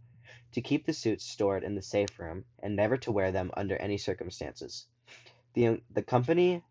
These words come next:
did this to try and prevent the true cause of the children's death from being known as this location of fnaf One's pizzeria, since its employees might hear about the killings in the fnaf Two's pizzeria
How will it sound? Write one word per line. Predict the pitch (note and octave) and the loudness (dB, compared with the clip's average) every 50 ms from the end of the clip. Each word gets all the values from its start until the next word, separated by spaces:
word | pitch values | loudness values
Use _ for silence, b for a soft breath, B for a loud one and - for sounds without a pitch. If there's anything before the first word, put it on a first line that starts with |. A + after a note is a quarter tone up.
| _ _ - | _ _ 0
did | G#2 A2 G#2 F#2+ | 0 2 2 2
this | G#2 F#2+ - | -2 -4 -2
to | - - - | -6 -10 -8
try | - - G#2+ G2+ G#2 | 0 2 2 2 2
and | A2+ B2 | 0 -2
prevent | - E3+ C#3 B2 G2+ F#2+ F#2 - - - _ - | -2 -2 0 0 -2 -2 -2 -6 -10 -18 _ -6
the | - G#2+ | -6 -6
true | - - - A2 A2 A2 A#2+ C3 C#3+ - - - | -6 0 2 4 6 6 4 2 0 -2 -4 -10
cause | - - A2 G2 F#2+ F#2+ F2+ - | -2 2 4 4 4 4 -2 -6
of | - - G2 G2 | -6 -6 -4 -2
the | G2 G2 F#2 - - - | -2 -2 -2 -4 -12 -16
children's | - - - G#2 G2 F#2 G2 F#2+ F#2 F2+ - | -10 0 2 2 2 2 -2 -4 -4 -8 -4
death | - F#2+ F2 - - _ _ _ _ b b b b b b b b | -2 -2 -2 -2 -4 _ _ _ _ b b b b b b b b
from | - A2+ G#2+ | -2 0 2
being | G2+ G2+ G2+ G2+ G2+ G2+ | 4 2 2 2 2 2
known | G2+ G2+ G2 F#2+ G2 F#2+ | 2 2 2 0 0 -2
as | - - G2 G2 - | -4 -6 -6 -4 -4
this | G2+ F#2+ - - - - A2 | -4 -4 -4 -8 -12 -4 -2
location | G#2+ G2 - - A2+ G#2 G2+ - - E2 E2 - - | -2 -2 0 2 2 2 2 0 -6 -10 -10 -8 -8
of | F#2 F#2 - | -10 -8 -6
fnaf | - G2+ G2 F2+ F2 F2+ - - - | -4 -4 -2 -2 -2 -4 -6 -16 -4
One's | - G2 F#2 F2+ F#2+ G2+ - - - | -4 -2 -2 -2 -6 -8 -10 -14 -6
pizzeria, | - G2+ F2+ - - G2 G2 F#2+ E2+ C2+ B1 - b b b b b b b b b b | -4 -4 -4 -2 -2 -2 0 0 -2 -2 -6 -8 b b b b b b b b b b
since | _ - B2+ A#2 - - | _ -2 -2 -2 0 -2
its | G2+ - - | -8 -6 -4
employees | A#2 G#2 - - - A2+ A#2 A2 G#2+ F#2+ A2 | -6 -6 -6 2 4 6 6 6 4 2 0
might | G#2+ G2+ G2 F#2 C#2+ - | 0 0 0 -2 -2 -6
hear | - - A2 G#2+ | 0 2 4 4
about | G#2 F#2+ F2+ F#2+ F#2+ - | 4 2 0 -6 -6 -6
the | - F2+ | -10 -8
killings | - - G2+ F#2 F2+ F#2 F#2 F#2 | -4 -2 -2 -2 -2 -4 -4 -4
in | F#2 F2+ | -4 -6
the | F2+ | -6
fnaf | - - F#2+ F#2 F2+ F2 F2 - _ | -8 -6 -6 -4 -2 -4 -4 -6 _
Two's | - - C3 A#2+ - | -2 0 0 0 0
pizzeria | _ - G2+ F2+ - - F2+ F2 F2+ E2+ E2+ - | _ -6 -6 -6 -4 -6 -6 -4 -4 -4 -4 -6